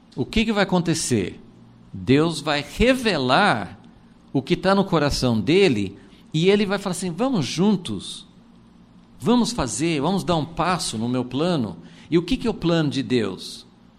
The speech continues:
O plano de Deus é pra resgatar a humanidade, então é a coisa que interessa pra cada um desses homens, né? Alguém descobriu já os, as letras? Aqui é Noé, Abraão, Moisés, Davi, né?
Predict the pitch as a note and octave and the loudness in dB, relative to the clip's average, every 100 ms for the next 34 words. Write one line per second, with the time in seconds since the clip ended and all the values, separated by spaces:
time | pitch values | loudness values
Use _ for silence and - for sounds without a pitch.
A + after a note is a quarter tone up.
0 | - - D3 - F#3+ G#3 F3+ D3+ C3 G#3+ | -20 -14 -10 -4 -2 0 -2 -2 -2 -2
1 | A3 - - - A3 A3 G3+ G#3+ A3+ A3 | -2 -4 -8 -8 -6 -4 -4 -2 -4 -2
2 | A3 A3+ B3 C#4 A#3 B3 C4 C#3 - D#3+ | -2 -2 -4 -2 -2 0 -2 -4 -4 -4
3 | A#3+ F#4+ - - A3 A#3 A#3 B3+ D4+ B3+ | -4 -6 -10 -6 -4 -4 -2 -4 -2 -4
4 | A#3+ - C3+ - - - - - D#3+ E3+ | -4 -4 -8 -8 -18 -20 -16 -6 -4 -4
5 | - F3 G3 F3+ F#3+ D#3+ D#3+ D3 G#2+ D3 | -2 0 0 0 -2 -2 -4 -4 -4 -2
6 | G3+ D3 G#2+ B2+ E3 D#3+ - - - A2 | 0 -2 -4 -6 -6 -8 -18 -10 -6 -4
7 | C#3 B2 - A2+ G#2+ C#3 C#3 G#2+ A#2 G#2 | -4 -6 -6 -6 -4 -4 -4 -2 -4 -4
8 | G2+ - G2+ G2 C3+ F3 A2 F#2+ G#2+ A2 | -8 -12 -14 -8 -6 -6 -8 -10 -12 -10
9 | G2+ G2 F#2 F#2+ G#2 C3+ E3+ - - - | -10 -8 -10 -6 -4 -4 -4 -8 -16 -20
10 | - - F#2+ G2 G#2 G2+ G2+ A#2+ D3 E3+ | -20 -16 -10 -6 -4 -4 -2 -2 -2 -4
11 | F3+ E3+ A2 A#2 G#2+ G#2+ A#2 D3 E3+ E3+ | -6 -8 -8 -8 -6 -4 -2 -2 -2 -4
12 | D3+ E3+ C3 C#3 G#2 F#2 C3+ G3 | -4 -4 0 0 0 0 0 0